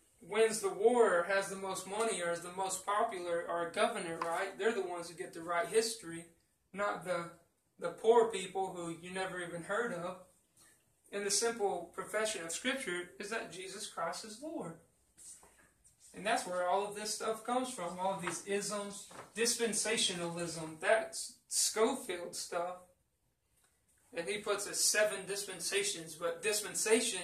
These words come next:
doesn't even mean, uh, doesn't even have to do with the succession of time. So the old covenant and the new covenant, the old covenant was the Mosaic temple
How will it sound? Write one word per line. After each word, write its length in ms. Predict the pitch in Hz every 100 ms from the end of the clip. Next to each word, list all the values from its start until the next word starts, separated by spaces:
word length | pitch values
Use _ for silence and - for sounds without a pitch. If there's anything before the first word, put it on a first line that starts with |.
| 175
doesn't 280 | 190 190 196
even 300 | 190 175 175
mean, 300 | 196 226 202 170 - _ _ _ _ _ _ _ _ _ _ _ _ _ _ _ _ -
uh, 240 | - 175 - -
doesn't 300 | 202 202 202
even 180 | 196 185
have 260 | 196 160
to 80 | 160
do 180 | 220 226
with 300 | 180 - -
the 140 | 170
succession 600 | 170 196 - - 202 196 175
of 180 | 160
time. 400 | - - 233 147 - - - _ _ _ _ _ -
So 420 | - 202 190 175 180
the 220 | 180 -
old 320 | 202 208 220
covenant 580 | - 202 190 190 180 -
and 80 | 170
the 160 | 165 170
new 220 | 208 277
covenant, 560 | - - 170 170 - -
the 140 | 170
old 300 | 190 254 233
covenant 420 | 180 170 175 170
was 160 | 165 165
the 60 | 165
Mosaic 720 | 165 156 180 185 185 - - _ _ _ _ -
temple 640 | 233 254 - 175 165 165